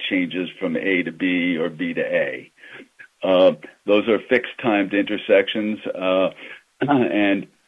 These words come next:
uh, nowhere near, they're most common in, in downtown areas and big cities where they, they have signals tra-, uh, done in such a way that there's a progression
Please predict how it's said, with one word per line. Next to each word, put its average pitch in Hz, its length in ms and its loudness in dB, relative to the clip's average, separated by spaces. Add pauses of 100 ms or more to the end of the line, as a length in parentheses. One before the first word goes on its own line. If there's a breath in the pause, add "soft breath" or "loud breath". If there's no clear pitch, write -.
(400 soft breath)
uh, 92 120 -10
nowhere 104 580 2
near, 107 360 4
they're 107 400 8
most 120 260 4 (100)
common 113 300 2
in, 98 180 -2
in 98 220 -4
downtown 101 500 -2
areas 98 460 -2
and 85 100 -10
big 87 180 -6 (100)
cities 98 340 2 (100)
where 90 280 0
they, 90 260 2
they 87 340 -2
have 87 220 -2 (260)
signals 90 380 -2
tra-, 92 240 -2 (160)
uh, 87 300 -2 (340)
done 98 180 2
in 92 160 0
such 95 160 -2
a 95 40 -4
way 92 220 4
that 80 140 -6
there's 90 220 -6
a 90 40 -12
progression 92 720 2